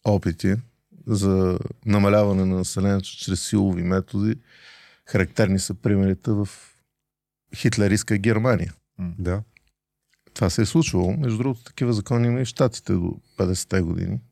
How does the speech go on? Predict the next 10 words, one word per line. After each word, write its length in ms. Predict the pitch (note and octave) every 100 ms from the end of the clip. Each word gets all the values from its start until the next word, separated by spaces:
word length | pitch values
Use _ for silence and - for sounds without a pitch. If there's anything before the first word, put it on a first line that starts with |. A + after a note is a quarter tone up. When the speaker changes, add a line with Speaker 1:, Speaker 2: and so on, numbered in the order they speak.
| _ _ _ _ _ _ _ - _ _ - -
Speaker 1:
А, 300 | G#2 G#2 G2+ G2+ - -
за 280 | G#2+ F2+ F#2+
селективна 800 | - F#2+ F#2 - A#2 F2+ F2+ F2+ - _ _ _ _ _ _ _ _ -
стерилизация. 800 | - G2+ F#2 F2 F2+ D#2+ - B2 _ _ _ _ _ _
Обикновено 520 | A2 G2+ - G#2+ G2 F#2
луди, 440 | F#2+ G#2 G#2 G#2 A2+ - _
с 280 | - - -
някакви 260 | G2 - -
психиатрични 640 | - G2 - F#2+ F2+ -
проблеми, 560 | - F#2 F#2+ G2 G2